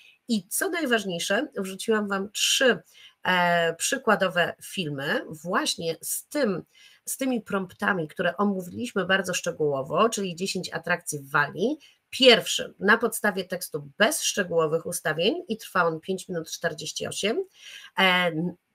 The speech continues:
d-, wrzucony do, e, przy generowaniu, że to ma być film na YouTube i, e, o, Agniesiu, nie otwiera wam się ten filmik? Działa, fajne, o, okej, dobra, super, cieszę się bardzo.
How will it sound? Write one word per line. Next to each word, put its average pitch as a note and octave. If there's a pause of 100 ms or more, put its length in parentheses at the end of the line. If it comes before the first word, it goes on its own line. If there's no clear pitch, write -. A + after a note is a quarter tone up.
(460)
d-, E3+
wrzucony G#3+
do, E3+
e, D#3+
przy -
generowaniu, G3
że F#3
to F#3
ma F3+
być F3
film G#3 (140)
na F3
YouTube F#3 (340)
i, D#4 (1200)
e, F3+
o, D#3
Agniesiu, F#3
nie B3+
otwiera G3+
wam F#3
się F#3
ten F#3
filmik? A#3+
Działa, G#3+
fajne, D#3
o, D#3
okej, C#3+
dobra, D#3+
super, A3 (460)
cieszę F#3+
się D3+
bardzo. G#3